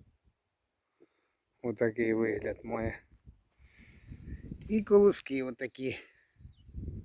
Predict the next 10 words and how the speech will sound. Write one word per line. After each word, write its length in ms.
Пшениця 600
одійшла, 720
та 180
що 180
вимерзла. 680
Оце 280
ось 160
сюди 220
я 240
залишав. 560